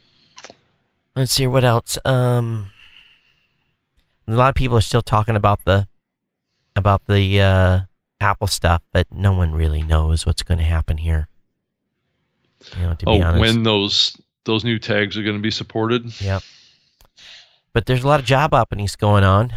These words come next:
Speaker 1: Uh, the folks at, uh, Quick and Dirty Tips are hiring. Uh, they're hiring some folks.
Speaker 2: Mm-hmm.
Speaker 1: Gimlet is seeking a producer. Slate is seeking a director of podcast.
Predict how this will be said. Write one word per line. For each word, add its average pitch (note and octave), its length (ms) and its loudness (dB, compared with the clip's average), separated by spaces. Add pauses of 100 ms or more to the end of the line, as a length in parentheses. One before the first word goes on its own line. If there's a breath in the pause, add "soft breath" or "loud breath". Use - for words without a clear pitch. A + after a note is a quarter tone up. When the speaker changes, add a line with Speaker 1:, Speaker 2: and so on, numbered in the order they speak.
(120)
Speaker 1:
Uh, G#2 720 4
the G2+ 120 -2
folks - 540 -2
at, G#2 320 2 (140)
uh, G2+ 680 2 (100)
Quick - 200 -6
and G#2+ 80 -6
Dirty G#2 220 -2
Tips - 320 -2
are G#2+ 60 0
hiring. A#2 520 -2 (160)
Uh, G#2 320 -2
they're G#2+ 160 2
hiring G#2 420 0
some G2+ 200 -2
folks. - 520 -2 (500)
Speaker 2:
Mm-hmm. G#2 120 -4
Speaker 1:
Gimlet A#2+ 380 4
is G2 120 -4
seeking G#2+ 420 -4
a F#2+ 60 2
producer. G#2 680 0 (420)
Slate A2+ 560 -2
is - 180 -4
seeking G#2+ 520 -2
a G2 440 0 (320)
director G2+ 420 0
of - 100 -2
podcast. F#2 800 -2